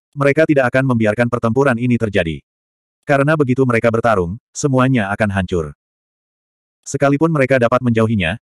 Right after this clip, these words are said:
keluarga mereka tidak akan mampu bertahan hidup jika bintang kaisar terkubur dihancurkan. Oleh karena itu, para ahli dari keluarga raja lainnya datang.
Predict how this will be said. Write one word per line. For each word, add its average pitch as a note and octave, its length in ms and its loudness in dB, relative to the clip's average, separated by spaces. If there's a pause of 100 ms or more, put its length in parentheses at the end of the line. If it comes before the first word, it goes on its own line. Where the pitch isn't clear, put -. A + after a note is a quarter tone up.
(160)
keluarga C#3 320 2
mereka B2+ 240 0
tidak G#2+ 240 0
akan A2 140 0
mampu G#2+ 260 2
bertahan A2+ 320 0
hidup B2 240 -2
jika A#2+ 240 0
bintang A2 320 0
kaisar A#2 320 -2
terkubur A#2+ 400 0
dihancurkan. F#2 640 -4 (960)
Oleh C#3+ 160 2
karena C3+ 320 0
itu, B2+ 320 0 (160)
para C#3 220 2
ahli C3+ 180 0
dari A2+ 80 2
keluarga A2 480 0
raja A#2+ 160 2
lainnya G#2+ 320 2
datang. F2 400 -2